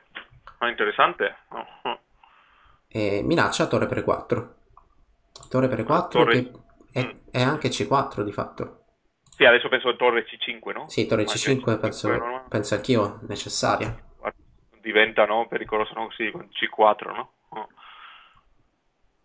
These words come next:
Speaker 1: Sì, penso torre mangia C cinque e dopo può fare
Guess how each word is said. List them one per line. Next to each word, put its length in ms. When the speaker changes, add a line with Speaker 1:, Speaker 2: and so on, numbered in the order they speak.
Speaker 1:
Sì, 120
penso 300
torre 420
mangia 380
C 200
cinque 640
e 80
dopo 760
può 100
fare 540